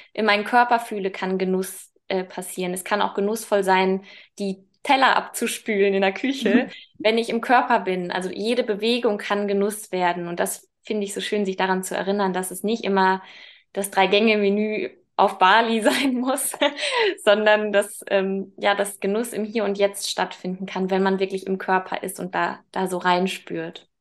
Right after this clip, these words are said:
Speaker 2: Ja, und dass Genuss auch nicht immer was mit Essen zu tun hat, ne?
Speaker 1: Genau, de-, das ist tatsächlich, <laughs> glaub ich, auch in vielen Köpfen so connected. Ja.
Speaker 2: Ja.
Speaker 1: Ich meine, Essen kann Genuss sein, aber es ist nicht nur das. Ja.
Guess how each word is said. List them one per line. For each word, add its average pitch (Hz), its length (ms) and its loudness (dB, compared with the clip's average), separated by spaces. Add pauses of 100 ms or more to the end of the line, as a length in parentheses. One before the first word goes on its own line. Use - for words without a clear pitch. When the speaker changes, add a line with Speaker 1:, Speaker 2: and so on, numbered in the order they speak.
(600)
Speaker 2:
Ja, 202 200 6
und 175 100 4
dass 170 140 -2
Genuss 190 280 4
auch 170 140 2
nicht 175 120 6
immer 170 100 4
was 170 80 2
mit 175 160 0
Essen 220 260 4
zu 160 140 0
tun 156 240 0
hat, 170 160 -4
ne? 185 200 0 (320)
Speaker 1:
Genau, 214 420 6
de-, 202 260 -2
das 220 200 0
ist - 280 -10 (220)
tatsächlich, - 560 -6
<laughs> - 40 -14
glaub 208 180 6
ich, - 160 0
auch 226 140 6
in 226 120 0
vielen 196 320 0
Köpfen 180 380 -6
so 175 120 -6
connected. 170 680 -6 (160)
Ja. 190 220 0
Speaker 2:
Ja. 175 160 0
Speaker 1:
Ich - 140 -20 (480)
meine, 196 260 2
Essen 202 260 2
kann 226 260 0
Genuss 190 320 -2
sein, 180 400 0
aber 180 520 0
es - 260 -6
ist 180 120 -8
nicht 190 180 -2
nur 190 180 2
das. 202 440 0 (520)
Ja. 190 300 -8